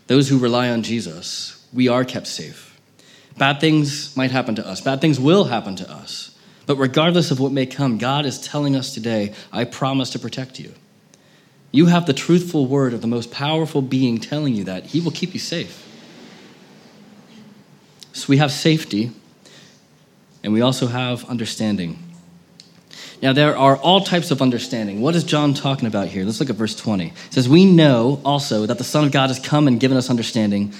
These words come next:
so that we may know him who is true." To un-, so it's an understanding to know the one who is true, to know Jesus. So Jesus has come into the world so that we might know him. That's the understanding that John's talking about here. And that's really important,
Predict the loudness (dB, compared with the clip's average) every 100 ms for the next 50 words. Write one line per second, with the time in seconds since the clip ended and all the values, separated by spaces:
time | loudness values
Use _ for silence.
0 | -14 -4 0 4 6 6 6 2 0 0
1 | 0 -2 -6 -10 -12 -14 -20 _ _ _
2 | -20 -20 -20 -20 _ -20 _ _ _ _
3 | -4 4 4 6 4 2 2 0 2 2
4 | 2 2 2 2 2 4 6 6 2 2
5 | 2 4 4 2 -2 -6 -2 0 2 4
6 | 4 4 2 2 -6 -4 -2 -2 0 2
7 | 2 0 0 0 4 4 2 -2 -10 -2
8 | 2 6 6 6 4 2 0 -4 -14 -8
9 | -6 0 0 0 0 2 4 2 2 0
10 | 2 0 2 0 0 -4 -10 -12 -20 -20
11 | -20 _ 0 0 2 2 4 4 4 2
12 | 0 -10